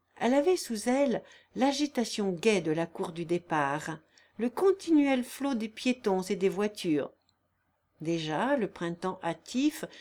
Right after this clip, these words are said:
verdissait les bourgeons des grands arbres au bord des trottoirs.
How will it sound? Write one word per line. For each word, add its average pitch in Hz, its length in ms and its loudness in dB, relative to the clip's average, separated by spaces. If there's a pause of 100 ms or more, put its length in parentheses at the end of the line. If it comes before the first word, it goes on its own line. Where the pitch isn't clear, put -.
(160)
verdissait 226 720 0
les 190 140 2
bourgeons 208 460 -2
des 247 120 2
grands 208 360 -2
arbres 156 520 0
au 180 140 2
bord 160 260 2
des 156 120 -6
trottoirs. 139 760 -8